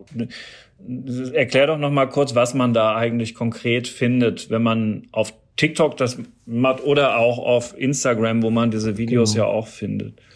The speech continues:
Speaker 2: Genau, wir, wir haben verschiedene Formate. Kla-, also der, unser Klassiker sind eigentlich kleine Erklärvideos, wo ganz kurz mal erzählt wird,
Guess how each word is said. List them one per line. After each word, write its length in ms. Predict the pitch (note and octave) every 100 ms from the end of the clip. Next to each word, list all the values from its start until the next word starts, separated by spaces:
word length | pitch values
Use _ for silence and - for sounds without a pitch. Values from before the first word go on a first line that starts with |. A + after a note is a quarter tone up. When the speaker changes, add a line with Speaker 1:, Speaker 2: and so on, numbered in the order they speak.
| - - - -
Speaker 2:
Genau, 340 | - D3+ G#2+ A2
wir, 260 | A#2 C#3
wir 100 | B2
haben 220 | A#2+ C#3
verschiedene 480 | C3+ B2+ - D3+ C3+
Formate. 640 | A#2+ B2 C3 D3 D3+ C#3+ B2+
Kla-, 160 | -
also 180 | C3 A2
der, 160 | G2+ A#2+
unser 220 | B2 G#2+
Klassiker 560 | - C3 B2+ C3+ A#2+
sind 140 | A2 A2+
eigentlich 380 | A2 A2 A#2 -
kleine 360 | A#2 A#2 B2
Erklärvideos, 1120 | A2 G#2 G#2+ A#2 A#2+ G#2+ G2+ G2+ G2 G2+ -
wo 80 | G#2
ganz 280 | G#2 A2 A2+
kurz 340 | - A#2+ A2+
mal 180 | A2+ G#2
erzählt 560 | G2+ - A#2+ A#2 A2+ A2+
wird, 220 | G#2+